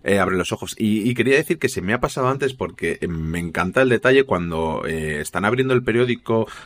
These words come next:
eh, Loki y Owen,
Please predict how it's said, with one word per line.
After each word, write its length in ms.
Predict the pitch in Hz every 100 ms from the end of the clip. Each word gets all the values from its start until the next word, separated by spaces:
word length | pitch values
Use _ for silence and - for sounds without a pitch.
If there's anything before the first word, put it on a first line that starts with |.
| -
eh, 920 | - 110 110 110 107 107 107 104 101 101 - - _ _ - -
Loki 680 | 110 120 117 113 113 113 107
y 180 | 117 117
Owen, 420 | 120 147 139